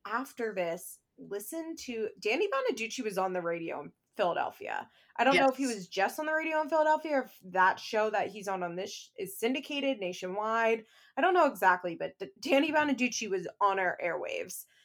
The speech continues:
Speaker 1: So we listened, we watched the show, we listened to his radio show. I feel like I was intimately familiar with Danny Bonaducci. Not that I watched the Partridge Family reruns that much, but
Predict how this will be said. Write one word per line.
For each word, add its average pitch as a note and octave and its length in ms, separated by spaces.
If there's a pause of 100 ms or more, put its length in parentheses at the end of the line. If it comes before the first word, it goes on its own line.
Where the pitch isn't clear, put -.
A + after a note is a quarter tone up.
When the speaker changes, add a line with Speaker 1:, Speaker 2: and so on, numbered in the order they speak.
(140)
Speaker 1:
So G#3+ 680
we G3 480
listened, F#3+ 520
we G3+ 100
watched F3+ 380
the E3 60
show, E4 580
we G#3 200
listened F3 460
to E3+ 440 (100)
his F3 320
radio D4 380
show. C4+ 420 (380)
I G4 460
feel E4 120
like C#4 140
I G#3+ 120
was G#3 160
intimately G#3 560
familiar F#3 400
with F3 80
Danny F3 280
Bonaducci. G3 760
Not A3 240
that C#4+ 80
I C#4+ 40
watched B3 220
the G3 60
Partridge G3 480
Family C#4 300
reruns C#4 360
that C#4 140
much, C#4 260
but - 140